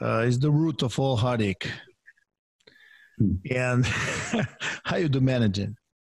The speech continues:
Speaker 1: I mean, how do you manage that?
Speaker 2: Mm, but you know what? I'm not sure if I, if I, if I understand the question
Speaker 1: Okay.
Speaker 2: correctly.
Speaker 1: Basically, yeah, expectations.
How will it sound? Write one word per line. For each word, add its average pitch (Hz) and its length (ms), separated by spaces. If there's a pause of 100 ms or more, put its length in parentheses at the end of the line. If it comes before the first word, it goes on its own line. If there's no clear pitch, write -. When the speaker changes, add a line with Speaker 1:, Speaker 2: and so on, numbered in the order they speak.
(120)
Speaker 1:
I 113 100
mean, 107 360
how 165 140
do 135 120
you 127 60
manage 107 340
that? 101 220 (2500)
Speaker 2:
Mm, 131 440 (240)
but 165 400
you 160 200
know 165 120
what? 160 340
I'm 143 140
not 156 160
sure 147 240
if 139 140
I, 117 100 (300)
if 123 100
I, 113 120
if 120 120
I 127 60
understand 110 580
the 101 40
question 110 360
Speaker 1:
Okay. 117 260
Speaker 2:
correctly. - 320 (380)
Speaker 1:
Basically, 156 680 (180)
yeah, 147 200 (840)
expectations. 135 880